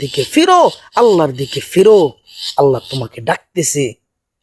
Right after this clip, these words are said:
নিরানব্বই পদের মালিক তোমাকে ডাকতেছে।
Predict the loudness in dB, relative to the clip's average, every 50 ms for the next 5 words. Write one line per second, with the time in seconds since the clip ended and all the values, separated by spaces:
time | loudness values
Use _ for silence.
0 | _ -20 -20 -8 -2 0 2 2 2 2 0 -4 -2 0 2 2 2 4 2 2
1 | 4 4 4 4 4 2 4 4 4 4 4 4 2 2 0 0 2 2 2 2
2 | 2 0 0 0 0 -2 -4 _ -2 0 0 2 4 4